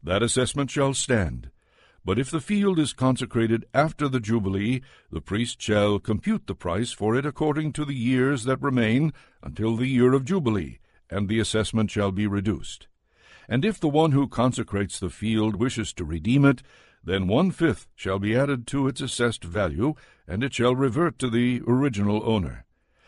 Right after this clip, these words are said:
But if the field is not redeemed, or if it has been sold to someone else, it shall no longer be redeemable. But when the field is released in the Jubilee,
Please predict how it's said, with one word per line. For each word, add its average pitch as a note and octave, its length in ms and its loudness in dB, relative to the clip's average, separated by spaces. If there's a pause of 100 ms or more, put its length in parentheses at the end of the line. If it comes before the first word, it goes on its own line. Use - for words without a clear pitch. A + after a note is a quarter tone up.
(180)
But B2 140 0
if G#3 100 0
the E3 120 -4
field F3+ 300 2
is C3+ 140 -2
not D3+ 280 0
redeemed, B2 640 2 (300)
or D#2+ 180 -6
if A2 120 -2
it A2 80 -2
has A2+ 240 2
been B2 220 2
sold C#3+ 440 0
to F#2+ 100 -6
someone G2+ 380 0
else, A#2+ 380 -2 (340)
it - 140 -12
shall G#2 240 2
no A#2+ 200 2
longer C3+ 400 4
be B2+ 240 -2
redeemable. G#2+ 720 -2 (640)
But A2+ 120 -2
when G3+ 180 2
the F#3+ 80 2
field F#3+ 420 4
is D3+ 160 2
released C3+ 480 0
in A#2+ 120 4
the A#2+ 80 4
Jubilee, G#2+ 720 0